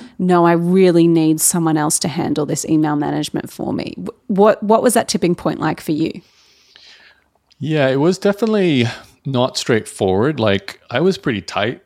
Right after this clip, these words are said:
Speaker 2: with my money, to be absolutely honest, when I did this for the first time. And, and this was a decision to keep more profit in my pocket or spend some of that profit and gain back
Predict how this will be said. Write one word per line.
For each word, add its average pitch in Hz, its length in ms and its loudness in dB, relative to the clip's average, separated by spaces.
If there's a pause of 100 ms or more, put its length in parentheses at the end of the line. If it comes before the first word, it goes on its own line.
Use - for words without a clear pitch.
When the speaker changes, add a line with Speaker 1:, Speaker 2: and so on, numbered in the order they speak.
Speaker 2:
with 117 160 -4
my 104 140 -2
money, 98 380 -2
to - 100 -10
be 101 100 0
absolutely 95 400 -2
honest, 98 240 -4
when 101 80 -6
I 87 80 -2
did 92 200 -4
this 95 120 -4
for - 120 -14
the 98 120 -8
first 95 440 -8
time. 104 360 -2
And, 95 180 -4
and 101 160 -2
this 120 120 -2
was 151 160 -2
a - 20 -12
decision 98 500 -4
to 92 480 -4 (100)
keep - 260 -8
more 123 160 0
profit 123 420 -2
in 92 100 -4
my 87 280 -4
pocket 156 580 -2 (540)
or 98 140 -2
spend 107 360 -2
some 92 140 -2
of 90 80 -2
that 90 180 -2
profit 87 560 -2
and 87 200 -8
gain 87 320 -4
back 82 480 -4